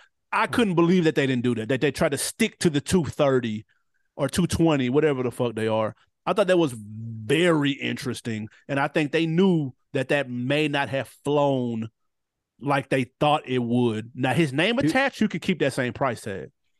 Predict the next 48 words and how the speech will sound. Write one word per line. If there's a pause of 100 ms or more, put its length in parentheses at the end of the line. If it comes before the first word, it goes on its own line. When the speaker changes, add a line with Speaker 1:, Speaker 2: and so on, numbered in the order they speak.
(280)
Speaker 2:
You
think
it
was
gonna
be
an
Ivy
Park
situation
where
if
they
did
it,
it
was
just
gonna
sit
there? (840)
Or
Speaker 1:
I
Speaker 2:
nobody
Speaker 1:
think
Speaker 2:
was
Speaker 1:
it
Speaker 2:
gonna
Speaker 1:
ha-,
there's
a
high
possibility
if
they
kept
that
same
price
point
with
no
Kanye,
that
they
would
have
sat.